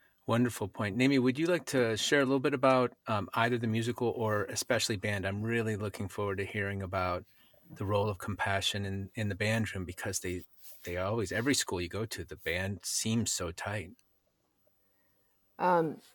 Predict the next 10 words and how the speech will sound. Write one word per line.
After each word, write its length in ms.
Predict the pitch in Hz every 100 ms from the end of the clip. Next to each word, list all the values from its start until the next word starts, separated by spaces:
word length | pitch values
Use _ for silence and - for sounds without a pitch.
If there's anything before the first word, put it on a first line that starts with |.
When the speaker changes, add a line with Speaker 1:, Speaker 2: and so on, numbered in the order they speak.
| _
Speaker 2:
yeah, 320 | 240 262 170 139
it's, 480 | - 180 - - -
it's 320 | 175 170 -
one 160 | 202 208
of 180 | 190
the, 380 | 180 180 170 165
um, 540 | 156 151 147 143 151 165 _ _ _ _ _ _ _ _ _ _ _ _ _ _ -
one 160 | 175
of 60 | 175
the 220 | 156